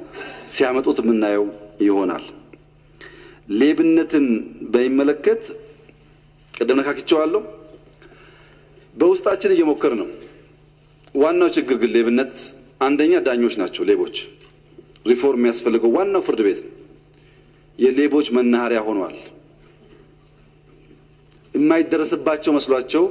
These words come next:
ማለት ይሄ ሪፎርሙ እዚሁ የሚቀር መስሏቸው የሚያላግጡ ዳኞች አሉ። ብዙ መረጃ የተ-፣ የተገኘባቸው። ሲሪየስ ሪፎርም ያስፈልጋል ምክ-፣ እ፣ ፍርድ ቤት ላይ። ይሄ ምክር ቤቱ እየመራ መፈጸም አለበት። ሁለተኛ ሌቦች አቃቢ ህግ ነው።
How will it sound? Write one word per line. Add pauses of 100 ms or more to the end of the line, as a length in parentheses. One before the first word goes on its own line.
ማለት
ይሄ (180)
ሪፎርሙ
እዚሁ
የሚቀር
መስሏቸው (520)
የሚያላግጡ
ዳኞች
አሉ።
ብዙ
መረጃ (220)
የተ-፣
የተገኘባቸው። (680)
ሲሪየስ
ሪፎርም
ያስፈልጋል
ምክ-፣
እ፣ (280)
ፍርድ
ቤት
ላይ። (560)
ይሄ
ምክር
ቤቱ
እየመራ
መፈጸም
አለበት። (640)
ሁለተኛ
ሌቦች (600)
አቃቢ
ህግ
ነው።